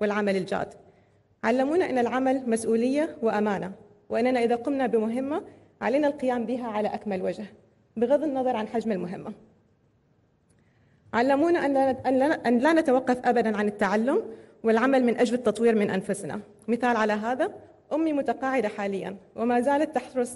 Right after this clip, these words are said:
على حضور الدورات والندوات والمؤتمرات أونلاين. هي رائدة في مجال البحث العلمي، ولديها رصيد بحثي مهم من بحوث وكتب في مجالات الإدارة والموارد البشرية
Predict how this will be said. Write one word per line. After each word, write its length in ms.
على 260
حضور 300
الدورات 440
والندوات 600
والمؤتمرات 640
أونلاين. 380
هي 140
رائدة 300
في 140
مجال 280
البحث 320
العلمي، 560
ولديها 440
رصيد 360
بحثي 400
مهم 340
من 140
بحوث 440
وكتب 420
في 160
مجالات 420
الإدارة 600
والموارد 400
البشرية 640